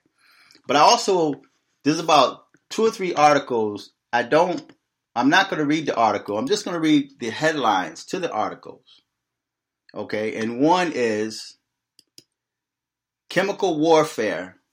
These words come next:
drills by Homeland Security will turn humans into lab rats. Many fear."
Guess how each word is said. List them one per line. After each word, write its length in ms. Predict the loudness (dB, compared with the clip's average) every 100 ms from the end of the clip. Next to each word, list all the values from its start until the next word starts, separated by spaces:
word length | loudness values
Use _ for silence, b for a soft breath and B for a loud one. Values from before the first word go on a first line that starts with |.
| _ _ _ _ _ _ _ _ -12
drills 640 | 2 6 6 4 0 -10 _ 0
by 220 | 2 2
Homeland 640 | 0 -2 0 2 2 2
Security 680 | -4 -10 0 2 2 -2 -4
will 240 | -4 -6
turn 420 | -2 -2 -2 -4
humans 720 | -4 -2 0 0 -2 -14 -20 _ _ _ _ _ _ -10
into 240 | -8 -6
lab 400 | 0 4 6 4
rats. 480 | 0 -4 -8 -18 -20 _ _ _ _ _ _
Many 380 | -6 4 6 6
fear." 540 | 2 0 2 0 -10